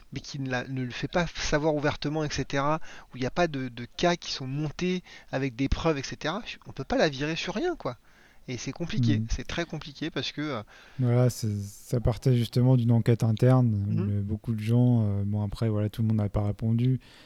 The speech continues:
Speaker 2: mais on se doute que, euh, ça témoigne quand même, euh, d'une ambiance a-, assez
Speaker 1: C'est toujours
Speaker 2: pourrie pour certains, quoi.
Speaker 1: C'est ce que j'allais dire.
Speaker 2: Ouais.
Speaker 1: Je pense que l'ambiance est pourrie.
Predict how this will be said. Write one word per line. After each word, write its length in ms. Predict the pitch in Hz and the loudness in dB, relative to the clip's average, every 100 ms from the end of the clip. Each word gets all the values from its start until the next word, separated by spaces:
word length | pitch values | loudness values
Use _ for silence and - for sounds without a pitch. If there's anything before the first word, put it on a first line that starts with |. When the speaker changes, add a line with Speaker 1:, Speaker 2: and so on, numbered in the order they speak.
| - _ - | -20 _ -6
Speaker 2:
mais 160 | 113 107 | 0 2
on 180 | 101 101 | 2 0
se 40 | |
doute 280 | 101 117 110 - | -2 -4 -4 -4
que, 100 | 107 | 0
euh, 680 | 104 107 98 98 95 95 | 2 4 2 2 0 -2
ça 180 | 92 101 | -2 -4
témoigne 420 | - 104 104 107 104 | -2 0 2 2 2
quand 140 | 101 | 0
même, 260 | 101 107 104 | 0 2 0
euh, 360 | 95 95 92 92 | -2 -2 -4 -4
d'une 240 | 95 98 | -4 -2
ambiance 400 | 101 101 107 - | -2 -2 -2 -2
a-, 120 | 104 92 107 | -4 -4 -6
assez 240 | 98 107 95 - _ _ - - - | -4 -4 -6 -14 _ _ -20 -20 -6
Speaker 1:
C'est 160 | - 185 | -2 2
toujours 180 | 180 | 2
Speaker 2:
pourrie 220 | 123 117 120 | 2 2 2
pour 200 | - - | -2 -4
certains, 380 | 120 - 127 110 | -4 -2 0 0
quoi. 140 | 101 | -2
Speaker 1:
C'est 80 | 143 | -4
ce 80 | - | -2
que 80 | |
j'allais 140 | 156 156 | 0 2
dire. 160 | 139 | 2
Speaker 2:
Ouais. 280 | 95 - 135 | -2 -8 -10
Speaker 1:
Je 60 | 127 | -6
pense 220 | 170 156 | -4 -4
que 80 | 147 | -4
l'ambiance 380 | 131 139 143 139 | -4 -4 -4 -6
est 40 | |
pourrie. 400 | - 135 147 165 | -8 -6 -6 -6